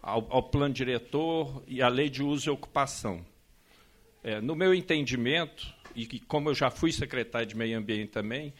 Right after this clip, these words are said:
eu de-, e defendo, eh, junto ao Conselho e, e aos outros conselhos também, que a, a alteração pontual da lei de uso e ocupação não é muito bom, porque a gente não vê sistemicamente como tá acontecendo a expansão do município.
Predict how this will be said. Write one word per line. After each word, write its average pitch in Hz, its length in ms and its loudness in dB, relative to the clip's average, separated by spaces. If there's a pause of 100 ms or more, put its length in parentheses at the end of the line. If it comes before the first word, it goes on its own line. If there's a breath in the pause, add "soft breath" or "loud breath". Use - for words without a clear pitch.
(280 loud breath)
eu 113 100 -4
de-, 131 280 2
e 160 100 2
defendo, 170 760 0
eh, 117 80 0 (440)
junto 139 340 -2
ao 127 80 -2
Conselho 120 600 0
e, 110 200 -4
e 120 60 -2
aos 120 240 0
outros 175 220 -2
conselhos 120 600 -4
também, 120 420 -4 (400 loud breath)
que 151 180 -2
a, 131 300 0 (420 soft breath)
a - 100 -4
alteração 190 760 2
pontual 131 760 4 (720)
da 127 220 4
lei 170 260 4
de 147 160 -2
uso 151 240 2
e 135 40 0
ocupação 156 600 -4
não 160 180 -4
é 175 60 -2
muito 190 300 -4
bom, 165 320 2 (1500)
porque 139 220 0
a 147 40 2
gente 156 240 -4
não 190 140 -4
vê 160 160 0
sistemicamente 160 1200 -2
como 165 240 -8
tá 147 160 0
acontecendo 151 580 -4
a 156 40 -4
expansão 151 540 -4
do 143 80 -4
município. 143 680 -6